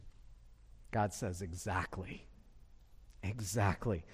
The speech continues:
The church is the bride of Christ. Men, how many of you would entrust your wife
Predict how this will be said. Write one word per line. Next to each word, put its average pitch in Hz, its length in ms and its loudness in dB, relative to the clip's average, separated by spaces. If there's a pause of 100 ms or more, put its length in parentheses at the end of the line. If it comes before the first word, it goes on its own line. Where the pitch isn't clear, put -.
(220)
The 170 100 12
church 214 680 10
is 190 280 12
the 160 160 12
bride 156 540 12
of 156 180 10
Christ. 123 720 8 (320)
Men, 147 500 12 (760)
how 214 320 12
many 269 240 12
of 175 100 12
you 160 240 12
would 147 140 12
entrust 165 640 8
your 180 120 12
wife 123 600 10